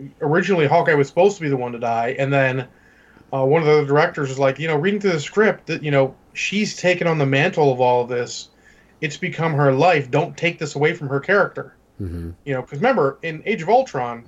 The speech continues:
Speaker 1: she thought she was a monster because, you know, she just became a killing machine.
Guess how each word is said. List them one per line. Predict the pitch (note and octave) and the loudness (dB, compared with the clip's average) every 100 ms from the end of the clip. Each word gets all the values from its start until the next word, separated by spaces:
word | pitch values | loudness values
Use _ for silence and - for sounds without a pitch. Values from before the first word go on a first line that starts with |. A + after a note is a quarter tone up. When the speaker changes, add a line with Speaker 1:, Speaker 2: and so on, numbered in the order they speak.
| _ | _
Speaker 1:
she | - - A#3+ | -14 -10 -2
thought | A3+ A3+ | 0 0
she | - | -2
was | G3 D#3 | -4 -2
a | |
monster | C#3 F#3 A#3+ - C#3 | 2 2 2 -2 -8
because, | B2+ C3+ C#3 C3+ C3 B2+ B2 - - _ _ _ _ _ _ _ - | -6 -8 -2 0 0 -2 -8 -14 -20 _ _ _ _ _ _ _ -8
you | C#3+ | -4
know, | C3 | -2
she | C#3 D#3 | -2 -4
just | C#3+ C3+ | -4 -6
became | D3+ D3 | -2 -2
a | C3 | 0
killing | F#3+ F3+ C#3 | 2 2 0
machine. | B2+ A#2+ A2+ | -4 -10 -12